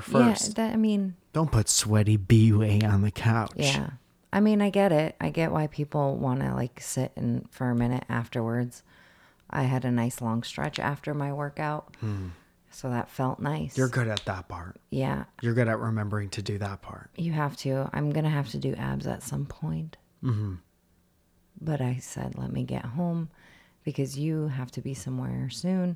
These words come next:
Speaker 2: I certainly do.
Speaker 1: And that's where we're at.
Speaker 2: Yes.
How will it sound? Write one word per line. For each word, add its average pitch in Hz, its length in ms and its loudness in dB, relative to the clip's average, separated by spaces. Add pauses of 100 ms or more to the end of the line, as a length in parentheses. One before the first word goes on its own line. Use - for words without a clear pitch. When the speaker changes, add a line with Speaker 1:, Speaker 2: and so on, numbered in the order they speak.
Speaker 2:
I - 60 -10
certainly 117 340 -2
do. 107 300 -2 (340)
Speaker 1:
And 135 720 -2 (320)
that's 139 300 -4
where 151 160 0
we're 170 180 2
at. 202 220 2 (240)
Speaker 2:
Yes. 101 420 -2